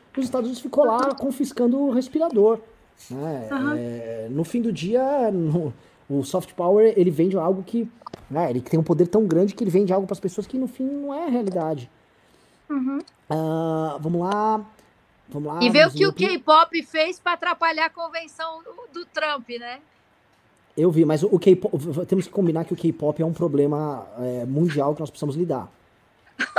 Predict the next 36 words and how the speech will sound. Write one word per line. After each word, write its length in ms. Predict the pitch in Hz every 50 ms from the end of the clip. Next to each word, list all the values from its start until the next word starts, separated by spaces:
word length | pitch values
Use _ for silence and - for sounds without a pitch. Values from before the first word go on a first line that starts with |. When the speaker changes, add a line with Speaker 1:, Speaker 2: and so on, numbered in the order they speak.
| 719 -
Speaker 1:
O 80 | 139 131
K-pop 760 | - 202 175 160 - - 170 170 170 185 180 - 190 185 -
é 60 | -
um 120 | 165 175 170
problema. 640 | - 175 175 156 143 139 139 143 151 160 160 170 175
E 120 | - 220 285
assim, 300 | 320 - - - 233 190
tudo 200 | - 294 330 254
bem, 200 | 202 202 185 139 - - -
é 80 | - 190
Speaker 2:
O 20 |
Speaker 1:
igual 140 | 190 233 269
o 40 | 311 339 302 302
Speaker 2:
TikTok. 240 | 226 233 - 294 269
Speaker 1:
bolsonarismo. 600 | 294 294 - - 190 175 139 117 131 120 110 - _ _ _ _ _ _ _ _ _ -
É, 300 | 190 190 180 151 131 -
bolso-, 320 | 139 165 247 254 254 277
é 60 | 254 247
igual, 260 | 240 277 285 285 285 - - 539 - -
é 40 | 254
igual, 200 | 262 277 311 311
é 100 | 311 285
o 40 | 269
seguinte. 440 | 269 - 214 214 190 151 - - - - - _ _ _ - 339 - _ _ _ - 294 - - _ _ -
Ah, 340 | 320 220 233 277 285 277 226
você 100 | - 247
vai 60 | 214
falar, 120 | 247 240
"Renan, 500 | 220 277 302 254 262 269 302 311 294 285
vocês 200 | - - 269 226
bolsonaristas", 400 | 180 208 254 220 254 262 214 240
eu 60 | 240
vou 80 | 208 269
avisar 280 | 294 285 302 240 302 294
vocês, 540 | 302 320 - - - 208 190 143 - - - - - _ _ _
tá? 180 | - 185 185